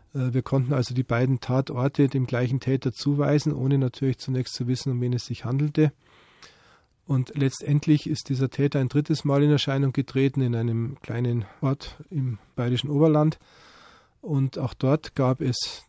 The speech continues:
wiederum diese D-N-A-Spuren, die sich, äh, zuordnen ließen. Und über diesen Fall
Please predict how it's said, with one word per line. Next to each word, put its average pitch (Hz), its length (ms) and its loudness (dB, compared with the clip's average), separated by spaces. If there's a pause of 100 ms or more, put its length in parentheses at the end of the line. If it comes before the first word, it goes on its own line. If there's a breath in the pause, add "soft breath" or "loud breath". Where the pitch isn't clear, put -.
(100)
wiederum 127 460 2
diese 123 260 -2
D-N-A-Spuren, 127 880 0 (300 loud breath)
die 131 280 0 (140)
sich, - 520 -8
äh, 147 340 -4
zuordnen 156 480 4
ließen. 147 400 2 (560 loud breath)
Und 139 220 0
über 135 180 4
diesen 156 520 0 (200)
Fall 147 540 2